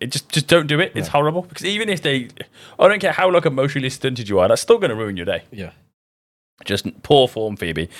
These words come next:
Speaker 1: Like, playing the field's one thing, but dumping someone at work is just, now she's definitely in the bad side of the moral area.
Speaker 2: Yeah.
Speaker 1: She's definitely in the bad bush right now. Um, <laughs> but, uh, Monica, Phoebes,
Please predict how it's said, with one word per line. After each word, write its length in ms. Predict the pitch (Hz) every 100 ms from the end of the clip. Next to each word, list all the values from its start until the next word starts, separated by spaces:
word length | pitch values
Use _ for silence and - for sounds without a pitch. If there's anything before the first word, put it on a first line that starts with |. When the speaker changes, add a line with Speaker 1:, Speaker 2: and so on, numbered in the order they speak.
| - -
Speaker 1:
Like, 120 | 117
playing 200 | 180 180
the 60 | 143
field's 300 | 135 120 104
one 180 | 113
thing, 240 | 107 90 85
but 160 | 85
dumping 240 | - 135 143
someone 220 | 120 107
at 80 | 98
work 300 | 101 85 -
is 80 | 85
just, 240 | - - - - -
now 160 | 127 165
she's 180 | 110 95
definitely 640 | - 101 - 82 90 85
in 240 | - 87
the 100 | 85
bad 260 | 82 85 82
side 300 | - 76 69
of 80 | 76
the 80 | 82
moral 260 | 78 71
area. 280 | 76 71 73 -
Speaker 2:
Yeah. 140 | 95 -
Speaker 1:
She's 120 | - 95
definitely 180 | 87 76
in 60 |
the 60 | 78
bad 160 | 78 76
bush 180 | 71
right 140 | - -
now. 160 | - - _ _ - - _ -
Um, 320 | 95 98 - _ _ _
<laughs> 240 | - -
but, 180 | - - - _ _ - - _ -
uh, 180 | 127
Monica, 500 | 110 139 170 180 170
Phoebes, 380 | - 151 135 123